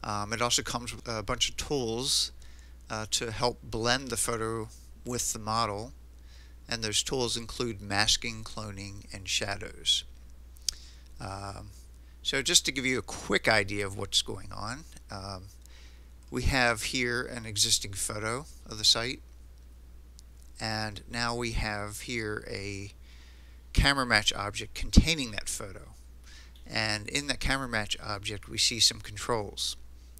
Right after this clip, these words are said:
Um, there are three pairs of these control lines, and, um,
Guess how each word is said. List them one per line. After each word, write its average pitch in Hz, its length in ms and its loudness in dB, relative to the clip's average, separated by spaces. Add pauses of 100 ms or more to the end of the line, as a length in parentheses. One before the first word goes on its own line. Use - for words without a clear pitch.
(160)
Um, 101 420 -6 (240)
there 110 140 0
are 104 60 0
three 135 340 2
pairs 120 600 8
of 107 220 -6
these 104 200 0
control - 480 0
lines, 107 600 -2 (720)
and, 101 600 0 (160)
um, 98 520 -6